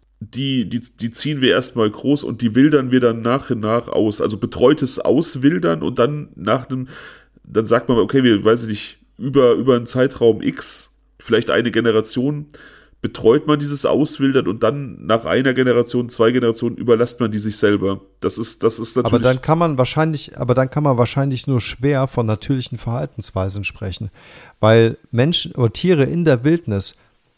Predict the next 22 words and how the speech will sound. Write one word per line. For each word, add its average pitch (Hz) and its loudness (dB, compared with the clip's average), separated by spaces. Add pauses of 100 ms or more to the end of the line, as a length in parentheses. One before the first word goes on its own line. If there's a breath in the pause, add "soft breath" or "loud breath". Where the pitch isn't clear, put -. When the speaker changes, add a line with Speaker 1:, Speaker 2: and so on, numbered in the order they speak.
(120)
Speaker 2:
gerade 135 0
die 139 0
Unerforschten, 117 0
das 98 -2
hat 123 -2
mir 127 -2
zum 120 -4
Beispiel 123 0
der 110 2
Ruf 123 -4
der 120 0
Kalahari 123 0
auch - -2
gezeigt, 95 -6 (340 soft breath)
die 123 4
haben 143 2
Verhaltensweisen, 123 -2
die 120 -4
Menschen 127 -4 (500)
gar 127 0
nicht 127 -4
kannten. 139 -6